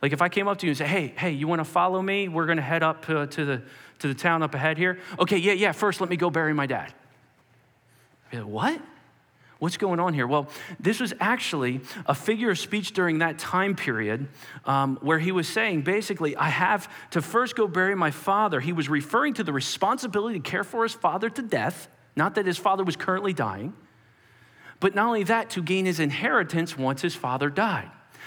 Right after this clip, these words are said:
Let me do a modern equivalent. Jesus says, "Follow me." And we say, "Lord, let me first cash in my four oh one K and retire and clear my schedule, and then I am yours," okay?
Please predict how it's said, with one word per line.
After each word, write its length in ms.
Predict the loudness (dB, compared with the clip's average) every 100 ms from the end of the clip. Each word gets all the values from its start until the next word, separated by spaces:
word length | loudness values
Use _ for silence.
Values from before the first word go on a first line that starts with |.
| -4
Let 100 | 0
me 80 | 0
do 200 | 2 2
a 200 | 4 2
modern 460 | 2 4 4 4 2
equivalent. 580 | 0 0 0 0 -6 -8 -8
Jesus 320 | -2 0 0
says, 160 | 0 -2
"Follow 420 | 2 4 4 4
me." 380 | 4 4 2 -2 -10 -2
And 100 | 2
we 80 | 2
say, 160 | 2 2
"Lord, 340 | 4 4 4 -2 -8 0
let 200 | 2 4
me 140 | 2
first 320 | 4 0 2
cash 320 | 4 4 4
in 80 | 2
my 140 | 4 4
four 240 | 4 4
oh 40 |
one 160 | 4 2
K 460 | 2 2 4 0 2
and 160 | 2
retire 600 | 4 2 4 6 6 4 2
and 140 | 0
clear 240 | 2 2
my 100 | 4
schedule, 480 | 2 4 4 4 2
and 160 | 2 4
then 180 | 4 4
I 280 | 6 6 6
am 220 | 4 4
yours," 640 | 4 6 4 4 0 -2 0
okay? 440 | 2 6 6 6